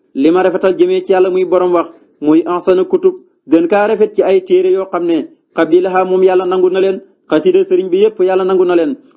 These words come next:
wa yufasiru ta dana firee, dana leerale bi ci sama jëmu ji, al kutub, mboolem téere yi de. Déedéet, dégg nga. Mu tegaat ci na dara ak qaadirun muridun xaalimu,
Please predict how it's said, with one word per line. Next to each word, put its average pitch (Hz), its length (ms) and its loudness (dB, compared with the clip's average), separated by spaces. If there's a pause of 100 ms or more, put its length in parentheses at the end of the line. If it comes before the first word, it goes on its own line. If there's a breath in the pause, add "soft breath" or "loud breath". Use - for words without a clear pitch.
wa 151 120 0
yufasiru 180 460 0
ta 185 120 -2
dana 190 240 0
firee, 185 480 0 (260)
dana 165 260 0
leerale 185 400 2
bi 180 140 -4
ci 190 100 -2
sama 185 200 0
jëmu 185 240 0
ji, 190 100 -2 (280)
al 165 240 2
kutub, 180 300 0 (320)
mboolem 180 360 2
téere 185 240 2
yi 185 140 -2
de. 190 100 -2 (760)
Déedéet, 147 320 0 (120)
dégg 160 180 2
nga. 135 120 -2 (1800)
Mu 139 140 4
tegaat 180 260 0
ci 190 80 -2
na 175 100 0
dara 180 240 0
ak 185 200 -2
qaadirun 185 500 0
muridun 180 500 0
xaalimu, 185 460 0